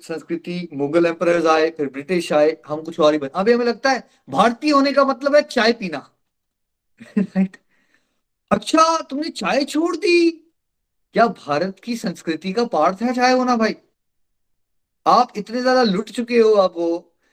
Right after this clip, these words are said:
मुगलों से और फिर गोर-, गोरों से, उन्होंने ईस्ट इंडिया कंपनी आई, वो चाय बेचना चाहते थे, उन्होंने चाय हमारे सिस्टम के अंदर ऐसे घुसा दी। अब हमें लगता है भारतीय होने का मतलब है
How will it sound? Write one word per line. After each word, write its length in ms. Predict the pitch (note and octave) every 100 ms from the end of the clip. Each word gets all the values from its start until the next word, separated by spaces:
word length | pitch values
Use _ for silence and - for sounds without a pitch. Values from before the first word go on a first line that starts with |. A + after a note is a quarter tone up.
| _ _
मुगलों 380 | C#3+ E3 G3 G3
से 240 | G3 F3+
और 180 | F3+ E3
फिर 160 | F3 D#3
गोर-, 360 | C#3 D3+ E3 D#3
गोरों 320 | D3+ F3 G#3
से, 240 | F#3+ F3+
उन्होंने 380 | F#3 F3 G3 G3+
ईस्ट 240 | F#3 F3 F3+
इंडिया 240 | E3+ F3
कंपनी 340 | E3 D3+ D3
आई, 200 | D3 D#3
वो 120 | D#3+ D3+
चाय 260 | E3 E3
बेचना 320 | E3+ E3 E3
चाहते 300 | D#3 C#3 C3
थे, 40 | D3
उन्होंने 200 | D#3 D3+
चाय 300 | D3 F3 F#3+
हमारे 220 | F3 F3
सिस्टम 300 | E3+ - E3+
के 60 | D#3+
अंदर 160 | D3+
ऐसे 240 | D#3+ D#3+ D#3+
घुसा 220 | C#3 C3+
दी। 120 | D3+
अब 160 | D#3 E3
हमें 140 | E3+
लगता 220 | E3 G#3
है 80 | E3+
भारतीय 400 | B2+ D#3+ F#3+ B3+
होने 220 | A3+ A3
का 140 | G#3+ F#3+
मतलब 300 | F3+ F3+ E3+
है 380 | E3 A3 A3